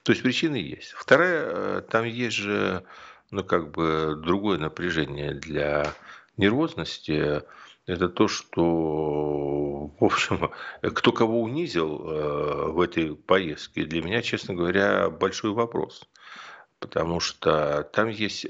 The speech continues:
серьёзная проблема, э, с тем, что Россия понаставляла Индии огромное количество товаров, там,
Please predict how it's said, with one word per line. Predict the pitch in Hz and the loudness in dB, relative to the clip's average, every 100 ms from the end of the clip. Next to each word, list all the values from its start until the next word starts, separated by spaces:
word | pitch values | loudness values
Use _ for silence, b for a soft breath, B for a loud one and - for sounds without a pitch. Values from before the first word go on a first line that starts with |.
| 98 | -4
серьёзная | - 101 95 - 82 | 2 2 2 -2 -6
проблема, | - 92 120 156 123 101 B B B B - | 0 0 0 0 -2 -2 B B B B -6
э, | - | -6
с | - | -2
тем, | 113 110 | -2 -2
что | - - | 0 0
Россия | 82 - 92 85 82 78 | 0 0 0 0 2 0
понаставляла | - 80 80 - 87 80 73 73 | 0 0 0 2 2 2 -2 -2
Индии | 76 76 76 - 73 71 76 76 b b b b | -4 -6 -6 -4 -4 -2 -2 -4 b b b b
огромное | - 87 80 76 76 | 0 2 2 0 -2
количество | 76 76 69 - - - 73 71 135 139 139 - - | -4 -4 -2 -6 -8 -6 0 2 2 0 -2 -4 0
товаров, | - 185 147 135 - - | 4 4 4 -2 -6 -18
там, | - | -18